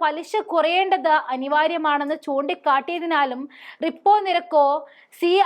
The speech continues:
ആർ ഒ കുറയ്ക്കുമെന്നും പ്രതീക്ഷിച്ചിരുന്നു. ഇന്ത്യയുടെ നടപ്പ് വർഷത്തെ ജി ഡി പി വളർച്ചാ അനുമാനം റിസർവ് ബാങ്ക് നേരത്തെ പ്രതീക്ഷിച്ച ഏഴ് ദശാംശം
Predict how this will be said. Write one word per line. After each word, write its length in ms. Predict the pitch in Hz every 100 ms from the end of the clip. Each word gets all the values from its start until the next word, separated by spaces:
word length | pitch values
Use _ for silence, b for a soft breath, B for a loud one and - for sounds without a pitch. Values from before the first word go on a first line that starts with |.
| 349
ആർ 280 | 339 330
ഒ 180 | 311 269
കുറയ്ക്കുമെന്നും 840 | 277 - 285 302 - 381 330 285 269
പ്രതീക്ഷിച്ചിരുന്നു. 840 | 240 233 254 262 - 202 277 277 B B B
ഇന്ത്യയുടെ 480 | 302 330 359 427 427
നടപ്പ് 320 | 392 370 370
വർഷത്തെ 500 | 403 359 359 370 339
ജി 280 | 320 262 294
ഡി 120 | 349
പി 140 | 349 349
വളർച്ചാ 480 | 285 269 277 302 311 240
അനുമാനം 580 | 262 277 277 262 254 285 B B 294
റിസർവ് 280 | 285 359
ബാങ്ക് 420 | 381 339 302 302 269
നേരത്തെ 360 | 262 285 302
പ്രതീക്ഷിച്ച 560 | 311 262 233 254 254 269 208 - -
ഏഴ് 240 | 247 277
ദശാംശം 560 | 294 285 285 262 254